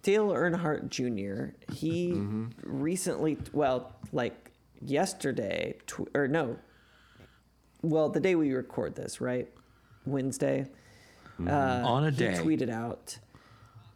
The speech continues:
Speaker 1: uh, <laughs> on, on a day, uh, just got
Speaker 2: There was
Speaker 1: home.
Speaker 2: a day in a week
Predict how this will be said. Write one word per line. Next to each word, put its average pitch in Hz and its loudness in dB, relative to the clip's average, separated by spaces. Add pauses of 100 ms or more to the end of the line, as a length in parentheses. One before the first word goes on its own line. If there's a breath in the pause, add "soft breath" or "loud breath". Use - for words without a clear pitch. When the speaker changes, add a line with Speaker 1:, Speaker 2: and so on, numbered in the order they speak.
(120)
Speaker 1:
uh, 120 0
<laughs> 175 4
on, - -
on 190 4
a 180 6
day, 131 4 (400 loud breath)
uh, 143 8
just 214 4
got 269 6
Speaker 2:
There 240 10
was 247 8
Speaker 1:
home. 202 8
Speaker 2:
a - 6
day 165 8
in 160 6
a 135 8
week 123 6